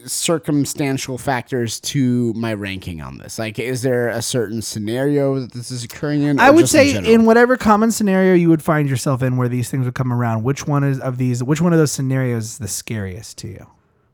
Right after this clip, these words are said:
Speaker 2: Like coming across a spider,
Speaker 1: Mm.
Speaker 2: a snake, or a scorpion?
Speaker 1: Um, I mean, the, the problem for me is this. Like, my instinct is to say spider,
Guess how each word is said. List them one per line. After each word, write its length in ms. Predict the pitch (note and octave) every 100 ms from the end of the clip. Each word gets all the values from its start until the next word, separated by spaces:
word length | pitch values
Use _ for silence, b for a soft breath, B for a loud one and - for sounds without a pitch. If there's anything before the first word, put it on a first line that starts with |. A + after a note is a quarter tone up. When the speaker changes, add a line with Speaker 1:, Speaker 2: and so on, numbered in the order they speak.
| _
Speaker 2:
Like 160 | - B2
coming 280 | E3+ E3+ E3
across 380 | D#3 D#3+ C#3+ C3
a 60 |
spider, 680 | A2+ - C#3+ D#3 F3 A3+ - -
Speaker 1:
Mm. 320 | G2+ E2+ C2 - _ _ _ _
Speaker 2:
a 60 | -
snake, 680 | - - C#3 C3+ F#3+ - _ _ _ _ _ _ _ _ _ _ _ _
or 360 | C3+ C3 B2+ A#2+
a 100 | -
scorpion? 520 | - - F#2+ G2+ G2+ G#2 _ _ _ _ _ _ _ _ _ _ _ _ _ _ _ _ -
Speaker 1:
Um, 1120 | - A2+ G2 F#2+ F2 F2 E2+ E2 E2+ E2+ D#2+ D2+ B B B _ _ _ _ -
I 100 | A#2
mean, 680 | B2 C3 C3 B2+ B2+ A#2+ G#2+ _ _ _ _ _ _ _ _ _ _ -
the, 120 | C3+
the 180 | - C#3
problem 580 | - - F3+ A#3 A3+ G3
for 140 | -
me 320 | B2 D#3 E3+
is 220 | C#3 A2 G2
this. 300 | G#2 - -
Like, 160 | A#2
my 140 | C3+ D#3
instinct 520 | E3+ G3 - F#3 -
is 140 | D3+ -
to 100 | C3
say 220 | - B2
spider, 640 | - - - A2+ - -